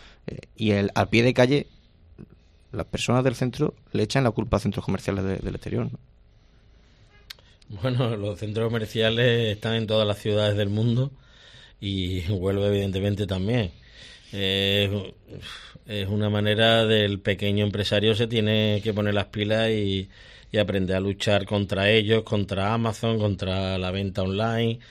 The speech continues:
Speaker 2: con cantidad de problemas que siempre van surgiendo. Cada época tiene un inconveniente y,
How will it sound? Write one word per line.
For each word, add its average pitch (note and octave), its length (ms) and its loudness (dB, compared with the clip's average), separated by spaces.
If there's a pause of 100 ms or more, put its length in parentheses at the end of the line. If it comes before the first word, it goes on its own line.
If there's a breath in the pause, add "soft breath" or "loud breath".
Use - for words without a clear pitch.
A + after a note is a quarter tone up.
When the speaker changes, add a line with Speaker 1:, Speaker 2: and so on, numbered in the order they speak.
(400 loud breath)
Speaker 2:
con G2 220 -2
cantidad G2+ 420 2
de A2+ 80 6
problemas A#2+ 380 2
que G#2 100 -2
siempre A2+ 340 2
van A2 160 2
surgiendo. A#2 600 2 (460 loud breath)
Cada G#2 320 6
época G#2+ 320 2
tiene A2 580 2
un A2 160 2
inconveniente A2+ 840 0
y, F#2+ 540 -2